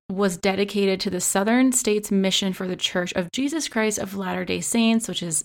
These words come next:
L D S. um, for which he worked for two years in the mid-fifties.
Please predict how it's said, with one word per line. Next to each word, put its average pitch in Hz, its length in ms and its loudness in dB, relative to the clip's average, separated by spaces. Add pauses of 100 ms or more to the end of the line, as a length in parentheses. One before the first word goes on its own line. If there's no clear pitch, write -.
(280)
L - 80 -8
D 170 180 -4
S. 208 460 0 (580)
um, 185 480 2
for 269 160 0
which 294 180 0
he 320 80 2
worked 208 240 2
for 208 140 0
two 202 260 -2
years 185 600 -2
in 180 180 0
the 170 120 -10
mid-fifties. 180 760 -2